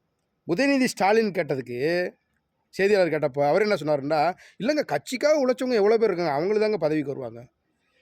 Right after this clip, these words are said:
அதுக்கப்புறம் என்ன பண்ணாருன்னா, உதயநிதி ஸ்டாலினை நிக்க வச்சு எம் எல் ஏ ஆக்குனாருங்க. எம் எல் ஏ ஆன கொஞ்ச நாள்லயே பார்த்தீங்கன்னா, இன்னொரு பதவி,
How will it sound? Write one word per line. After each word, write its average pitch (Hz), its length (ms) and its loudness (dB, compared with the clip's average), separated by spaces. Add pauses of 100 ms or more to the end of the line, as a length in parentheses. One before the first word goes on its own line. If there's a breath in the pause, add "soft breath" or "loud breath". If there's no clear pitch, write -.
(120)
அதுக்கப்புறம் 165 480 0
என்ன 175 200 0
பண்ணாருன்னா, 147 840 0 (640)
உதயநிதி 247 440 2
ஸ்டாலினை 185 640 2
நிக்க 180 180 -2
வச்சு 170 260 0
எம் 170 160 2
எல் 185 60 2
ஏ 180 60 2
ஆக்குனாருங்க. 127 560 -2 (1000 soft breath)
எம் 233 300 2
எல் 339 40 6
ஏ 349 60 4
ஆன 302 200 4
கொஞ்ச 220 300 0
நாள்லயே 208 380 0
பார்த்தீங்கன்னா, 160 720 -2 (960)
இன்னொரு 196 280 4
பதவி, 147 460 -2